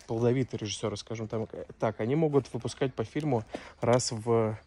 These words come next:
там, три-четыре года, если мы говорим про большое кино. Иногда чаще даже. А, ну, Тарантино, вон, сейчас десятый фильм свой снимет, при этом он еще сценарий для других фильмов написал, и книги пишет и так далее.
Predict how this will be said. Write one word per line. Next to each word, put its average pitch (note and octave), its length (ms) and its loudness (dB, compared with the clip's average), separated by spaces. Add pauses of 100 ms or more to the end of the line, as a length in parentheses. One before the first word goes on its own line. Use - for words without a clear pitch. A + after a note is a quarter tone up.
(640)
там, G#2 220 -10
три-четыре C3 460 2
года, A2 240 2
если G2+ 160 -4
мы A#2 40 0
говорим A2+ 140 2
про A#2+ 120 0
большое A2+ 360 2
кино. G#2+ 300 -8 (500)
Иногда A2+ 300 6
чаще A2+ 400 4
даже. G2+ 280 -6 (800)
А, A2 400 -4 (420)
ну, A#2 100 -4
Тарантино, B2 400 6
вон, A2+ 180 6
сейчас G2+ 220 -2
десятый C3+ 380 4
фильм A#2+ 200 4
свой A2 180 -2
снимет, D3 340 2
при A#2 120 2
этом A2+ 140 -2
он G#2+ 60 -2
еще - 140 -8
сценарий A2 400 4
для G#2+ 120 -2
других A#2 280 2
фильмов C#3 320 2
написал, A2 320 -2
и G2+ 40 -6
книги C#3+ 300 2
пишет A#2 360 -6
и A2+ 40 -6
так G#2+ 160 -4
далее. A2+ 280 0